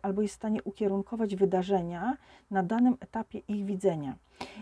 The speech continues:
I tutaj generalnie karty pokazują, będzie przeszkadzało as monet, czyli tego, że o, już jak pójdzie, bo zawsze tak szło, że ułoży się tak i tak.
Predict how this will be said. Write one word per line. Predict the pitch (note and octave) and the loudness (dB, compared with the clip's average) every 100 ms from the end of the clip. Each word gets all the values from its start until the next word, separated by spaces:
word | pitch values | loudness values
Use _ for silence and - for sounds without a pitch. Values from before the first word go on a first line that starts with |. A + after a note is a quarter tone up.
| - | -16
I | - | -10
tutaj | - - C4+ | -8 -6 0
generalnie | A#3 G#3+ G#3+ G3+ G3+ A3+ | 2 4 2 2 0 -2
karty | G#3 G3+ G3 | -4 -6 -8
pokazują, | G3 G3 G3+ | -8 -6 -6
będzie | G3 G3 | -4 -4
przeszkadzało | - G3 - F#3+ A3 A3 - | -4 -8 -4 -2 0 -2 -4
as | - G3+ | -6 -2
monet, | G3 G3+ E3+ - | 0 0 -4 -8
czyli | - F#3+ | -14 -12
tego, | A3+ G#3 F#3+ | -4 0 0
że | - | 0
o, | A#3+ | -2
już | G3 | -2
jak | F#3+ | -6
pójdzie, | - D4+ C4+ C#4+ D4+ _ G#3 | -6 -6 -2 -4 -6 _ 0
bo | |
zawsze | A#3 B3+ F#3+ | 2 2 -2
tak | F#3 - | -6 -10
szło, | - C4 C#4 G3+ | -6 -4 -4 -8
że | G#3+ | -6
ułoży | G#3+ G#3+ G#3+ | -4 -4 -4
się | - G3 | -6 -8
tak | G3 F#3+ | -8 -8
i | F#3+ | -10
tak. | E3 - | -12 -16